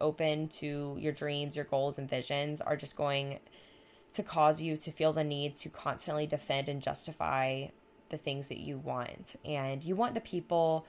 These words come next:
you surround yourself with to listen to and support you and give you guidance when needed, and not be someone who limits you or doubts you or gives unsolicited advice that you didn't ask for. And I just feel like there's, like,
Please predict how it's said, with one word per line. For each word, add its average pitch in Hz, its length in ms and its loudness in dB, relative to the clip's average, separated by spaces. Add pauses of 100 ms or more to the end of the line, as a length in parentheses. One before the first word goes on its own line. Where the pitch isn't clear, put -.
(320)
you 180 120 0
surround 147 400 2
yourself 151 380 2
with 156 380 6 (100)
to 147 540 -4
listen 147 400 0
to 147 200 -4
and 135 160 -2
support - 460 -6
you 196 380 0 (560)
and 180 120 4
give 170 140 6
you 170 80 4
guidance 156 540 6
when 151 180 0
needed, 143 600 4
and 135 500 -2 (100)
not 151 220 2
be 156 80 2
someone 143 320 0
who 151 140 -2
limits 139 720 -4
you 143 300 -2
or 139 180 -2
doubts 127 460 -2
you 139 140 -2
or 135 100 0
gives 127 600 -2 (240)
unsolicited 143 580 -2
advice 131 460 0
that - 80 -8
you 135 80 -4
didn't 127 180 -2
ask 127 320 -6
for. 123 480 -2
And 123 420 -6 (440)
I 175 100 6
just 165 100 2
feel 185 120 8
like 175 100 4
there's, 165 240 4
like, 156 180 2